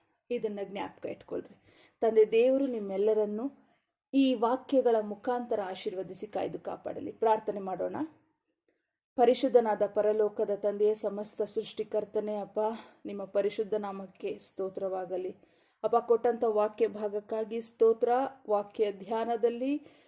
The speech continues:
ನೀವು ತಿಳಿಸಿಕೊಟ್ಟಂತ ಪ್ರತಿಯೊಂದೊಂದು ವಾಕ್ಯಗಳ ಮುಖಾಂತರ ನಮ್ಮೆಲ್ಲರ ಹೃದಯದೊಟ್ಟಿಗೆ ಮಾತನಾಡಿ ನಮ್ಮನ್ನು ಬಲಪಡಿಸಿದ್ದಕ್ಕಾಗಿ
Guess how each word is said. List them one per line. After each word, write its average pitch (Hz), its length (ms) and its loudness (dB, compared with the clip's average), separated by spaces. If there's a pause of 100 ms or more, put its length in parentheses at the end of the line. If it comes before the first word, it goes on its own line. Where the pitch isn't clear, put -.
(320)
ನೀವು 285 260 8
ತಿಳಿಸಿಕೊಟ್ಟಂತ 262 800 4
ಪ್ರತಿಯೊಂದೊಂದು 269 1040 6
ವಾಕ್ಯಗಳ 233 680 2
ಮುಖಾಂತರ 240 800 0
ನಮ್ಮೆಲ್ಲರ 208 540 -2
ಹೃದಯದೊಟ್ಟಿಗೆ 214 800 0
ಮಾತನಾಡಿ 214 840 -6 (1300)
ನಮ್ಮನ್ನು 247 360 6
ಬಲಪಡಿಸಿದ್ದಕ್ಕಾಗಿ 214 1400 4